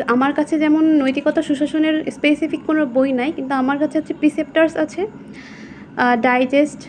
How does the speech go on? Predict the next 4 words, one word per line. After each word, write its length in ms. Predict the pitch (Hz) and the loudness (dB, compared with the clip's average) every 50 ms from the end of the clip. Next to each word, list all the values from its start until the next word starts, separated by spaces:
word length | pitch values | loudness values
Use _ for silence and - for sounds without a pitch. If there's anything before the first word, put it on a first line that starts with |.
| - - - - - - - - - - - - - - - - - - - - - - - | -18 -20 -20 -20 -20 -20 -20 -20 -20 -20 -20 -20 -20 -20 -20 -20 -20 -20 -18 -18 -18 -4 2
তো 180 | 302 285 285 285 - | 4 6 6 6 6
এখান 340 | 262 285 - 320 330 330 320 | 4 4 4 4 4 4 4
থেকে 340 | 339 339 339 359 359 359 349 | 2 0 2 2 2 4 4
আমি 500 | 339 320 311 311 330 320 330 320 330 | 4 4 4 4 4 4 4 4 2